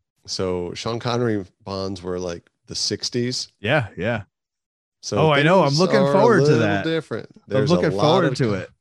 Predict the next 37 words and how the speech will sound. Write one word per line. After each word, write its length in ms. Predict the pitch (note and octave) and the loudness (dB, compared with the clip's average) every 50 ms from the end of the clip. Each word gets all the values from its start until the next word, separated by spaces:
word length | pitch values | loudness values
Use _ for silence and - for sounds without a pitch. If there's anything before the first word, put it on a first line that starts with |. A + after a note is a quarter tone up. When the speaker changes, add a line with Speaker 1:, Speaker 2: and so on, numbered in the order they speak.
| _ _ _ _ _ _ | _ _ _ _ _ _
Speaker 1:
there's 140 | - G2+ F#2+ | -16 -10 -8
a 40 | F#2 | -6
lot 260 | E2+ F#2+ A2+ D3 F#3 | -4 -2 -2 -2 -2
of 140 | F#3 D#3 C3 | -4 -4 -2
social 320 | - - D3+ C#3 - D#3 - | 0 0 0 0 -2 -6 -8
commentary 560 | - E3 F3+ C#3 B2+ A2 - A2+ G2+ F#2+ F#2 | -6 -6 -4 -2 -2 -2 -2 -2 -2 -2 -4
on 120 | F2+ F2+ F2 | -4 -4 -6
some 220 | - - F2 F2+ | -6 -6 -6 -6
of 60 | F#2 F2 | -6 -4
those. 440 | F#2 F#2+ G#2 B2+ E3 - - - - | -4 -2 -4 -4 -4 -6 -10 -10 -8
Speaker 2:
Oh, 200 | A#2+ A#2+ B2 A#2+ | -8 -6 -4 -2
I'm 220 | B2 C#3 C#3+ C#3 B2+ | -2 -2 0 0 0
looking 200 | C#3+ - - G#2 | -2 -2 -2 -4
Speaker 1:
Um, 140 | G2+ G2+ | -4 -4
Speaker 2:
forward 200 | F#2+ F#2 F#2 G2 - | -4 -4 -6 -6 -8
to 80 | F#2 | -10
it, 120 | F2 E2 D2+ | -12 -12 -10
dude. 220 | F2+ F2 E2+ D#2+ - - - - A2 | -10 -12 -12 -12 -14 -20 -16 -8 -6
Speaker 1:
and 180 | G#2+ G#2 G2+ G2+ | -6 -4 -2 -2
the 60 | G2 | 0
Roger 260 | A2 A#2 B2+ - B2+ | 0 0 0 -2 -2
Moore 220 | A#2 A2 A#2+ B2 | -2 -2 0 0
ones 200 | A#2 A2 G2+ F#2+ | 0 -2 -2 -2
are, 600 | G2 F#2+ F#2+ F#2+ F#2 F2+ F2+ F2+ F2+ F2 E2 _ _ _ - | -4 -4 -4 -4 -4 -6 -6 -8 -10 -12 -16 _ _ _ -16
let's 200 | G#2 G2+ - - | -14 -12 -10 -8
just 160 | - G#2 - - | -6 -4 -4 -2
say, 600 | - G#2 G2 G2 G2 F#2+ F#2 F2+ F#2 F#2 - - - _ _ _ _ _ _ _ _ _ _ _ _ _ _ _ _ _ _ _ _ | -2 0 0 0 0 -2 -4 -6 -8 -10 -12 -16 -18 _ _ _ _ _ _ _ _ _ _ _ _ _ _ _ _ _ _ _ _
goofy. 400 | - G#2+ G#2 - - F2 - - _ _ _ _ _ _ _ _ _ _ _ _ _ _ _ _ _ _ _ - | -8 -8 -8 -8 -8 -12 -14 -16 _ _ _ _ _ _ _ _ _ _ _ _ _ _ _ _ _ _ _ -2
Speaker 2:
Oh, 160 | B2+ C3+ B2+ | 0 2 2
really? 360 | B2 A#2 G#2+ G#2+ A2+ B2 C3 | 4 2 2 2 2 0 0
Speaker 1:
Very 20 | C3 | -2
campy. 480 | - A2+ G#2+ F#2+ F#2+ - F#2 D#2 E2+ - _ _ _ _ _ _ _ - | -2 -4 -6 -4 -4 -6 -8 -10 -12 -20 _ _ _ _ _ _ _ -14
Oh, 460 | D2+ E2 F2 F#2 F#2+ F#2+ G2 F#2+ F#2+ | -10 -8 -6 -6 -4 -4 -4 -4 -4
yeah. 360 | F#2 F2+ F2 F2 E2+ E2 - - - - _ _ _ _ _ _ _ _ _ _ _ _ | -4 -4 -4 -4 -6 -6 -8 -12 -18 -20 _ _ _ _ _ _ _ _ _ _ _ _
They 200 | G#2 G#2 G#2+ A2 | -4 0 0 2
are, 440 | A2 G#2+ G#2+ G#2 G2+ G2+ G2+ F#2+ F#2 | 2 2 2 0 0 0 -2 -2 -4
um, 320 | F2+ E2+ E2 F2+ F2 F2+ | -4 -6 -8 -10 -12 -16